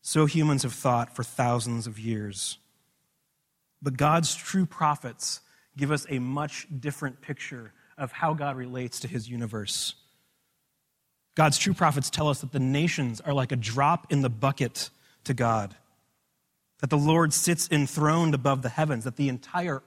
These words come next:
earth is his footstool. Just as you might measure out salt in the palm of your hand, so God measured out the seas of the earth.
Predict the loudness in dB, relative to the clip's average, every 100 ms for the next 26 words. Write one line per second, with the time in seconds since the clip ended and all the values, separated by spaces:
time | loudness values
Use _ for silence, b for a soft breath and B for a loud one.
0 | -4 -2 -2 -4 -16 -20 b b 0 0
1 | -2 -2 -2 -2 -2 -4 -8 _ _ _
2 | _ _ _ _ _ _ _ 2 4 6
3 | 6 6 4 2 2 2 4 4 2 2
4 | -2 2 4 2 0 -12 b -2 -2 0
5 | 0 2 2 0 -2 -4 -8 -10 -12 b
6 | b -2 0 4 4 4 4 2 2 2
7 | 2 2 -2 -2 0 2 4 4 2 0
8 | 2 2 0 -4 -10 -14